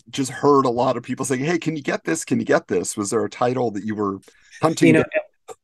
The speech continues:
Speaker 2: Fire and Ice. And I don't, and I have never seen it. But I just, that was the thing that I searched for and found.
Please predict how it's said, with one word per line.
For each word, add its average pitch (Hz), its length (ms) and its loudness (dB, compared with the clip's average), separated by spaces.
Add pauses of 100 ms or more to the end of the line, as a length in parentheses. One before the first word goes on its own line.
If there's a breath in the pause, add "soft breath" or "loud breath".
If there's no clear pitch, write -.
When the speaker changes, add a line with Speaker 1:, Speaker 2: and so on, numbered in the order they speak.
Speaker 2:
Fire 170 340 6
and 131 100 4
Ice. 120 440 0 (1040)
And 151 120 2
I 151 100 6
don't, 156 340 2
and 151 200 0
I 156 400 2 (120)
have 143 140 -8
never 139 220 0
seen 160 260 -4
it. - 220 -14 (1000)
But 147 300 0
I 143 140 4
just, 139 440 0 (140)
that 139 240 4
was 160 280 2
the 156 240 0 (100)
thing 139 260 0
that 135 220 0
I 131 120 0
searched - 580 -2
for 110 440 0
and 110 160 -10
found. 98 400 -6